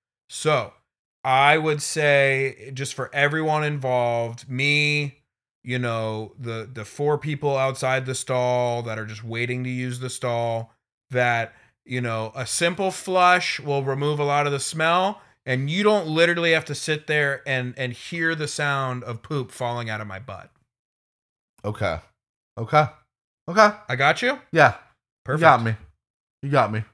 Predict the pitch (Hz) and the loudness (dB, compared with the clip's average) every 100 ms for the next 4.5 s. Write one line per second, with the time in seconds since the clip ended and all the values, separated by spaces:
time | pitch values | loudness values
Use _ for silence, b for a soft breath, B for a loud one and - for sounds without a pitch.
0 | - 190 233 208 208 - - 156 107 110 | -2 0 2 2 0 -10 -4 0 0 -2
1 | - - 220 220 220 208 190 - 196 - | -6 2 2 4 2 2 0 0 0 2
2 | 208 202 202 202 - 208 214 190 165 175 | 0 2 0 -2 -4 0 0 0 0 0
3 | 185 170 139 139 160 180 151 156 165 - | 0 -6 -8 -4 -2 -2 2 2 2 -2
4 | 165 170 175 180 | -2 0 -2 -4